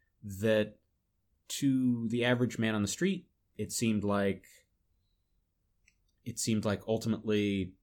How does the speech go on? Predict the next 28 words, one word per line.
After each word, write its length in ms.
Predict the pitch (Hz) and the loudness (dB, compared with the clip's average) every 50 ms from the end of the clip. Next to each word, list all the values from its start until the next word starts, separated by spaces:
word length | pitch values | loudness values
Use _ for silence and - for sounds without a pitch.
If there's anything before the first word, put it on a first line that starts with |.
| _ _ _ _ _ _ _ _ _ _ _ _ _ _ - | _ _ _ _ _ _ _ _ _ _ _ _ _ _ 0
all 160 | 123 123 127 123 | 2 4 4 4
the 60 | 120 | 4
scientists 600 | - - 113 110 107 104 - 120 113 113 - - | 4 4 4 4 4 2 2 2 0 0 0 0
and 80 | 107 | 0
all 140 | 98 98 104 | 0 0 2
the 100 | 101 104 | 2 0
astronomers 560 | 98 - - 113 98 98 98 98 101 101 95 | 0 0 0 0 0 0 0 0 0 -2 -2
around 240 | 101 95 92 95 95 | -2 -2 -2 -2 -2
the 80 | 98 95 | -2 -2
world 380 | 90 87 87 92 101 101 - | 0 0 0 0 0 -2 -4
collectively 920 | - - 95 90 92 - - 101 87 90 90 92 90 90 92 92 90 95 - | -6 -4 -2 -2 -2 -4 -4 -6 -4 -4 -2 -2 0 0 0 -2 -2 -2 -2
and 140 | 95 98 95 | -2 -2 -2
unanimously 580 | 92 92 90 85 87 90 90 90 - 98 92 90 | -2 -2 -2 -4 -4 -4 -4 -4 -4 -4 -4 -4
decided 440 | 92 90 - 87 85 87 95 92 | -4 -4 -4 -4 -2 -2 -4 -4
that 180 | 90 92 87 - | -6 -6 -8 -8
Pluto 260 | - - 104 101 98 | -8 -6 -4 -4 -4
is 120 | 95 92 - | -4 -4 -4
no 100 | 101 98 | -4 -2
longer 300 | 92 90 90 90 92 92 | -2 -2 -2 -2 -2 -4
a 40 | |
planet, 440 | 90 - - 85 82 85 92 104 - - _ _ | -4 -4 -6 -4 -4 -2 -4 -4 -6 -10 _ _
and 520 | - 95 98 95 92 92 90 95 92 90 - - - _ _ _ _ _ _ _ | -4 -2 -2 0 0 0 -2 -2 -4 -6 -8 -12 -20 _ _ _ _ _ _ _
a 80 | - 104 | -8 -8
few 600 | - - - 104 104 104 104 104 104 104 104 - | -6 -4 0 2 4 4 4 4 2 0 -2 -4
fringe, 600 | - - - 110 104 98 95 101 104 104 95 - | -8 -6 -2 0 0 2 2 0 -2 -2 -4 -4
nostalgic 640 | 107 101 98 - - 101 92 95 98 90 104 98 - - | -4 -4 -4 -2 -2 -2 0 0 -2 -2 -4 -6 -6 -6
space 320 | - - - 101 104 - | -8 -2 0 0 0 -2
buffs 580 | - - 98 90 90 92 - - - - - | -2 -2 0 0 0 -2 -4 -8 -12 -12 -12